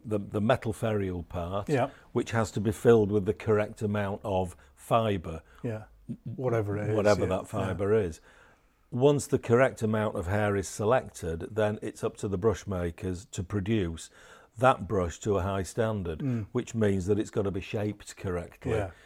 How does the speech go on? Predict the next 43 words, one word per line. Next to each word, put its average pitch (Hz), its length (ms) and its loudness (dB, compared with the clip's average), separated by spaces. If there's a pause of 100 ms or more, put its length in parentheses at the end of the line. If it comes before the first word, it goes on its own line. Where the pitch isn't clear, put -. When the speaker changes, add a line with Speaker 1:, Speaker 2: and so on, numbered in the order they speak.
(140)
Speaker 1:
If 113 100 0
a 117 60 6
brush 147 280 4
isn't 120 280 0
shaped 101 460 -2
correctly 98 560 -4
for 110 160 -8
the 95 80 -4
task 113 400 -4
that 104 140 -4
it's 101 120 -6
doing, 78 480 -6 (280)
Speaker 2:
Mm. 117 100 -4
Speaker 1:
then 117 200 2
it's 113 160 -6
really 110 300 6
of 101 100 0
no 107 200 2
use. 113 480 -4 (340)
Speaker 2:
Yeah. 117 80 -6
Speaker 1:
So 107 720 4 (160)
that, 147 180 4 (160)
that's, - 460 2
that's 123 260 -2
the 117 180 0
important 98 540 0
part 90 420 -4 (120)
of, 104 160 -2
Speaker 2:
Mm. 117 200 -4
Speaker 1:
of, 98 280 -6
of 98 160 -6
making 101 420 -2
a 95 60 -4
brush. 90 420 0 (300)
And 127 180 6
then 95 160 2
the 90 100 -2
rest 98 280 0
of 90 100 -4
it 110 140 -6
follows 95 500 0
on. 82 360 -2
Speaker 2:
Yeah. 110 260 0